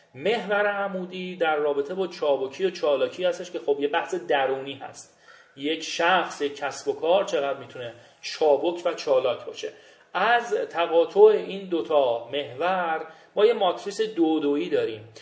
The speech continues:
چهار خونه هستش و چهار حالت. حالت شمارهٔ یک جایی هستش که محیط پر تلاطمه و کسب و کار هم کسب و کار چابکی هستش.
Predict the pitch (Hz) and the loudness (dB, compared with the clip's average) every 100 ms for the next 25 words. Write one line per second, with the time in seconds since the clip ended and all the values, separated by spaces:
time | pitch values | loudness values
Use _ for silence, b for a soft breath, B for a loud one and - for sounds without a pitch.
0 | B - - 180 202 208 - 170 190 190 | B -8 4 6 6 4 -2 -2 -2 -4
1 | 165 - 139 127 - b b _ 135 160 | -6 -6 -6 -6 -10 b b _ -4 0
2 | 156 151 - 175 196 185 165 160 139 156 | 0 0 4 6 6 4 2 2 4 2
3 | 131 - B B - 165 190 226 233 196 | 0 -6 B B 2 4 4 0 -4 -2
4 | 175 165 147 156 185 165 165 202 180 151 | 0 0 0 -2 -4 -4 0 2 0 -4
5 | 147 143 - 139 143 156 202 - 151 139 | -6 -8 -10 -8 -6 -6 -10 0 4 4
6 | 139 147 143 139 131 151 196 185 165 - | 2 -4 2 4 4 2 0 2 0 -6
7 | - b b b b _ 127 143 143 139 | -18 b b b b _ 0 2 2 -4
8 | - _ _ _ _ _ _ _ _ - | -16 _ _ _ _ _ _ _ _ -4
9 | 147 - 143 139 185 180 160 156 139 143 | -4 -2 -4 2 2 0 -6 -10 -6 -6
10 | 135 135 143 - 131 117 117 - 110 120 | -4 -2 -4 -4 -4 -4 -8 -16 -20 -20
11 | - - - | -20 -20 -20